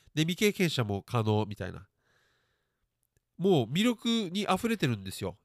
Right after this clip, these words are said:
で、あの、時間帯も朝の十時から、えー、夜の十九時までとか。で、残業はないですよとか。で、で、週休は完全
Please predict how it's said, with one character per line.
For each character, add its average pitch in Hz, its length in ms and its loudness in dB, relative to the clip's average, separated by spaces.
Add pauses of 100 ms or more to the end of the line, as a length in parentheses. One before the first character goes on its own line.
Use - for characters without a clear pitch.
で、 170 400 0 (200)
あ 135 140 0
の、 127 80 -2
時 139 140 -8
間 208 220 0
帯 196 120 2
も 180 300 0 (320)
朝 165 240 -4
の 156 100 2
十 127 200 0
時 127 120 -4
か 110 100 0
ら、 98 220 0 (600)
え 104 400 2
ー、 - 20 -2
夜 151 220 4
の 104 260 0
十 110 200 -4
九 - 100 -6
時 104 140 -4
ま 95 100 -2
で 95 140 -6
と - 140 -14
か。 - 100 -20 (400)
で、 131 140 0
残 147 200 2
業 143 180 2
は 131 260 2 (140)
な 120 120 0
い 113 60 0
で 98 60 -4
す - 140 -6
よ 98 80 -2
と - 120 -18
か。 - 100 -20 (1000)
で、 185 200 2 (120)
で、 131 80 0
週 147 220 4
休 131 220 2
は 127 120 4
完 131 220 -2
全 117 320 0